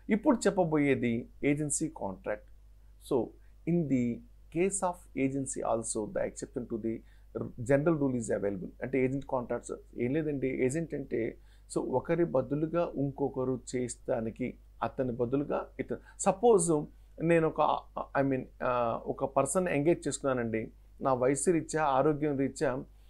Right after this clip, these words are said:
నేను అన్ని పనులు చేయలేను. నేను కొన్ని కో-, ఆ, కొన్ని ప్రోడక్ట్స్ని తయారు చేస్తానండి. నేను సపోజ్, I mean, ఒక, ఆ, ఒక ప్రోడక్ట్ని తయారు చేశాను అనుకుందాం. ఆ ప్రోడక్ట్ని నేను వీధుల్లోకి వెళ్ళి అమ్మలేను. నా బదులుగా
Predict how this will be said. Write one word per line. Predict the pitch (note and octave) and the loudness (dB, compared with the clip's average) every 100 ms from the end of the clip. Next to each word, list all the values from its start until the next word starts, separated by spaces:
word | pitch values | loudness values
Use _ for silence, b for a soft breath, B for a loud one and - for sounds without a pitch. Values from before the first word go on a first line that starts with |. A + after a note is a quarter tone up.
| - - | -10 0
నేను | D#3 D3+ C#3 | 2 2 2
అన్ని | C#3 D#3+ F3+ | 0 0 0
పనులు | E3+ D#3 E3+ D#3 | 0 2 2 4
చేయలేను. | C#3 C3+ A#2+ A2+ - - - - | 4 4 4 -2 -10 -20 -8 4
నేను | G3+ G3 | 4 6
కొన్ని | F#3+ F3 | 4 2
కో-, | E3 - E3 G#3+ | 0 0 0 0
ఆ, | F3+ | -4
కొన్ని | D3 E3 D#3+ | 0 2 2
ప్రోడక్ట్స్ని | D#3 D#3+ F#3+ G3 G3 G3 | 4 6 6 4 -2 0
తయారు | E3 C#3+ D#3+ E3 | 6 6 6 2
చేస్తానండి. | D3 C#3+ C#3 B2+ A#2 A#2 - b b | 2 0 0 0 -2 -4 -8 b b
నేను | - F3 D#3 | 0 0 2
సపోజ్, | D#3 - G3+ F#3+ F3+ E3+ - - - - - D#3 | -2 4 6 6 4 0 -4 -14 -16 -8 0 2
I | |
mean, | D#3 C#3+ - - | 2 0 -2 0
ఒక, | - - C#3+ D3 B2+ - - - - E3+ C#3+ | 2 2 0 2 0 -2 -16 -20 -8 -2 2
ఆ, | B2+ - - C#3 G2+ - | 2 0 2 4 4 2
ఒక | - - - | -4 -4 2
ప్రోడక్ట్ని | E3+ G#3 A#3+ B3+ | 8 10 8 4
తయారు | - D#3 D#3 D#3+ | 4 4 4 2
చేశాను | D#3 C#3+ | 0 0
అనుకుందాం. | C#3+ C#3 B2+ B2 - - - - - - | 0 -2 -2 -2 -8 -20 -20 -20 0 2
ఆ | |
ప్రోడక్ట్ని | D3+ G3 A3+ C4 A#3+ F#3 | 4 8 8 8 4 4
నేను | F3 F3 E3 | 4 4 4
వీధుల్లోకి | F3 G3+ G#3+ G3 G3 | 2 4 6 4 4
వెళ్ళి | D#3+ D#3+ E3 D3+ - - | 2 4 4 2 -2 -4
అమ్మలేను. | B2+ C#3 B2+ A2 G2 - - - - - | 0 2 2 0 -4 -12 -20 -20 -2 8
నా | A3+ | 10
బదులుగా | A3 A#3+ C4 D4 A#3+ F#3 G#3 | 12 12 12 10 10 8 4